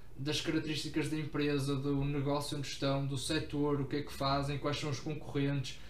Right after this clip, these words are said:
Tudo isso vai-te levar a, às projeções. Portanto, pá, eu acho que sem dúvida a parte qualitativa é muito importante para tu conheceres o negócio e também vai ser essencial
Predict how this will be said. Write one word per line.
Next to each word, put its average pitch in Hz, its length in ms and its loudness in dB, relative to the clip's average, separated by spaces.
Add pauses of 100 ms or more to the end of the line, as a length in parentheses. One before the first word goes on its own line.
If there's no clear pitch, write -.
(460)
Tudo 202 340 2
isso 202 580 -2
vai-te 180 420 2
levar 175 400 2
a, 175 200 4
às 170 180 0
projeções. 165 760 2
Portanto, 175 500 -2 (320)
pá, 147 200 6
eu 156 280 4
acho 156 220 -2
que - 60 -8
sem 156 200 -2
dúvida 156 400 0 (280)
a - 80 0
parte 151 300 2
qualitativa 160 920 0 (340)
é 147 140 2
muito 202 240 2
importante 185 400 0
para 165 160 2
tu 175 160 -4
conheceres 170 500 0
o 165 60 0
negócio 175 540 0
e 196 80 0
também 190 280 0
vai 180 200 0
ser 180 400 -2
essencial 165 960 -2